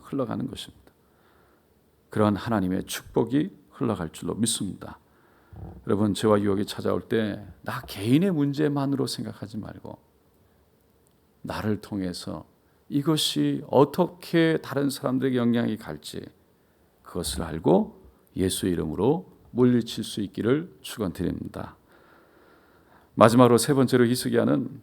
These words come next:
하나님이 유다 백성들을 선택하셨다는 것을 분명하게 알고 있었습니다. 십일 절에 보니까 "내 아들들아, 이제는 게으르지 말라. 야훼께서 이미 너희를 택하사 그의 앞에서 서서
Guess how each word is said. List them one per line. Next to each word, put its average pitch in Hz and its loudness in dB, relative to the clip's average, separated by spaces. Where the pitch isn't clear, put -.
하나님이 135 6
유다 131 8
백성들을 131 4
선택하셨다는 180 -2
것을 156 -2
분명하게 127 0
알고 104 -4
있었습니다. - -10
십일 127 4
절에 123 2
보니까 120 0
"내 120 10
아들들아, 110 8
이제는 113 4
게으르지 110 0
말라. 87 -6
야훼께서 123 4
이미 143 4
너희를 156 4
택하사 - -6
그의 165 8
앞에서 131 -2
서서 - -4